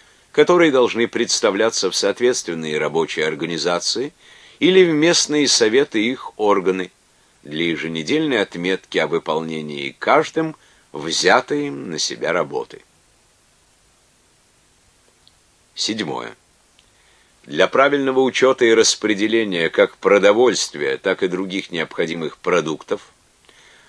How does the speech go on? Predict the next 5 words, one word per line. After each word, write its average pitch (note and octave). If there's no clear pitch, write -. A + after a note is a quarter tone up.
все -
граждане C3+
государства C#3+
обязаны A#2
присоединиться G2